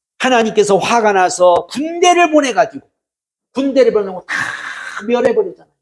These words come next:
심판하자. 심판을 하잖아요. 심판. 마지막 때 심판이 그걸 하는 거죠.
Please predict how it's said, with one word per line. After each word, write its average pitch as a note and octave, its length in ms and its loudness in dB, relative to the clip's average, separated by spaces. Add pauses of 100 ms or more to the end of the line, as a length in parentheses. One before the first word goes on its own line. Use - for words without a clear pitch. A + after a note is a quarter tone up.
(1160)
심판하자. A#3+ 760 -2 (580)
심판을 B3+ 540 -2
하잖아요. C3 300 -10
심판. - 400 -14 (220)
마지막 B3 500 2
때 G#3+ 320 0
심판이 A#3+ 580 -6
그걸 F#3 220 -8
하는 D#3+ 180 -12
거죠. D3 260 -20